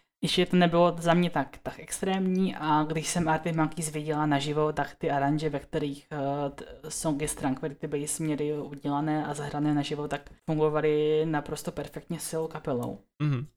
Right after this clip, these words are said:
Speaker 1: Ale opravdu, The Car, všechno, co bylo na Tranquility Base, tak, eh, ženu do většího extrému.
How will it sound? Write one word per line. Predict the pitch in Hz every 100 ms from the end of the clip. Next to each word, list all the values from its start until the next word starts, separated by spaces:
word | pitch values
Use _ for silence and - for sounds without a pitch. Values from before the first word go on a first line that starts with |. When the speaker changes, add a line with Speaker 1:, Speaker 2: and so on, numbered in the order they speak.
| _
Speaker 1:
Ale | - 151 151 151 151 151 151 151 151 _ _ -
opravdu, | 175 170 147 147
The | 175 180
Car, | 185 180 180
všechno, | 185 - 196 208
co | 208
bylo | 180
na | 190
Tranquility | 160 139 139 143 139 139
Base, | 131 120 127 -
tak, | - 131 -
eh, | 156 143
ženu | 147 147
do | 143
většího | 147 156 135
extrému. | - - 135 127